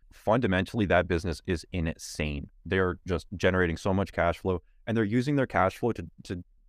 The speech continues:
essentially delete all of their debt, which I think is absolutely fantastic. They got such a clean balance sheet. They got so much cash flow coming in. I think that the, the company is just in such a strong position now that, like,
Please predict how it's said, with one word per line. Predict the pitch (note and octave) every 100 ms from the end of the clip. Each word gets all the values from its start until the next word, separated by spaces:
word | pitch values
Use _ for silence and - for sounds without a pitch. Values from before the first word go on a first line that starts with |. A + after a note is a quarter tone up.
| _
essentially | A2 B2+ B2+ A2+
delete | F2+ F2+ F2+ E2 -
all | F2+
of | E2
their | - D2+
debt, | C#2 D#2 - -
which | F2 -
I | F2
think | F#2+ F2
is | D#2+
absolutely | E2 D#2 - E2
fantastic. | D#2 D#2 D#2+ D#2 E2 - _ -
They | A#2+
got | A2
such | - B2 B2+
a |
clean | - A#2+ G2
balance | F2 E2+ F2
sheet. | - E2+ - _ _ -
They | G#2
got | G2+ F#2
so | - A#2+
much | A#2+ A2+
cash | - E2+ -
flow | E2+
coming | F2+ E2+
in. | E2 D#2+ - _ _ _
I | A2
think | A#2 C#3+
that | C#3
the, | A#2+ -
the | A2+ A2+ -
company | G#2+ G2 A#2 F2+
is | F2+
just | G2+ -
in | F#2+
such | E2+ - G2 G2 G2
a |
strong | F2 F#2 F2 E2
position | D#2 E2 - G#2
now | G#2+
that, | E2+ E2
like, | F2